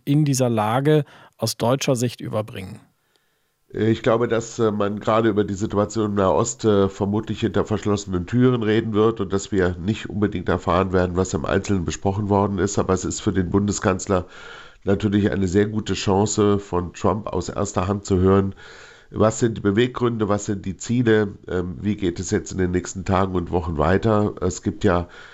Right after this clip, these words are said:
Speaker 2: relativ, äh, un-, äh, undurchsichtige Äußerungen des Präsidenten, des U-S-Präsidenten, wie lange er glaubt, dass dieser Kampf dauern wird.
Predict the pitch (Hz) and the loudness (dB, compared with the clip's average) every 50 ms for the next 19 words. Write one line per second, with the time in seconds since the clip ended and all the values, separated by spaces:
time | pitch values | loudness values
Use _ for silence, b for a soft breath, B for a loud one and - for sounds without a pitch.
0 | B B B B - 90 101 104 107 104 104 - - 110 104 98 - - - 98 | B B B B -2 0 2 4 4 2 2 0 -4 -2 -2 -2 -4 0 2 4
1 | 90 90 90 87 87 85 - - - 107 117 120 120 117 113 98 - - - - | 4 4 4 4 2 0 -4 -4 -4 -2 -2 -2 -2 -4 -6 -6 -10 -12 -4 0
2 | - 85 87 87 76 - - 80 85 69 50 - - - - - 107 127 120 107 | 2 2 4 2 2 2 0 -2 -2 -2 -4 -4 -6 -6 -2 0 0 0 2 2
3 | 110 110 107 - 110 107 - - - 90 92 90 87 - - - 87 98 107 110 | 2 2 2 0 -4 -6 -4 -6 -4 0 2 2 2 0 0 0 2 2 2 2
4 | - 117 107 101 98 98 87 - 90 82 - - - - - - 95 95 80 87 | 0 -2 -2 -2 -2 -4 -6 -6 -8 -8 -8 -10 -12 -12 -4 0 0 0 0 0
5 | 82 95 98 101 110 98 92 87 95 95 82 101 - - 101 90 85 92 82 87 | 2 2 2 2 2 -2 -2 0 2 2 2 2 0 0 -2 0 0 0 0 0
6 | 87 87 90 87 90 85 92 92 95 - - 90 - - 92 78 90 - - - | 0 0 -2 -4 -2 0 0 0 0 -2 -6 -8 -4 0 0 0 0 -2 -4 -8
7 | 82 - - - 87 85 92 - - 90 80 - - - 69 90 101 104 101 98 | -10 -8 -6 -8 -6 -6 -6 -6 -4 -8 -8 -6 -6 -4 0 2 2 2 2 2
8 | 101 101 104 104 B | 2 2 2 0 B